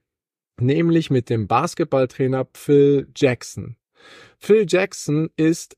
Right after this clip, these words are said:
Trainer der Chicago Bulls gewesen und er hat sie zu Höchstleistung motiviert. Nebenbei erwähnt ist Phil Jackson auch ein Zen-Meister gewesen.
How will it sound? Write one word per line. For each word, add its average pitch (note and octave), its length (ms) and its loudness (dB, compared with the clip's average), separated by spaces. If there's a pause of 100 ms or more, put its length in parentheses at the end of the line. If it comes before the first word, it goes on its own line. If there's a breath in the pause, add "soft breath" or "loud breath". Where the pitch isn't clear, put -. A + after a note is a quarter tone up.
Trainer D#3 480 0
der C3+ 160 2
Chicago B2 540 -4
Bulls A#2+ 500 2
gewesen G#2 480 -6
und C3+ 140 -4
er B2+ 100 2
hat C#3 140 -4
sie D#3 120 -2
zu C3+ 280 -2 (160)
Höchstleistung G#2+ 800 -6
motiviert. G2+ 760 -10 (500 loud breath)
Nebenbei C3 480 4
erwähnt G3 460 0
ist D3 160 -4
Phil E3 260 2
Jackson D#3 400 -4
auch - 200 -6
ein C#3 200 -2
Zen-Meister A#2 880 0
gewesen. G#2+ 640 -14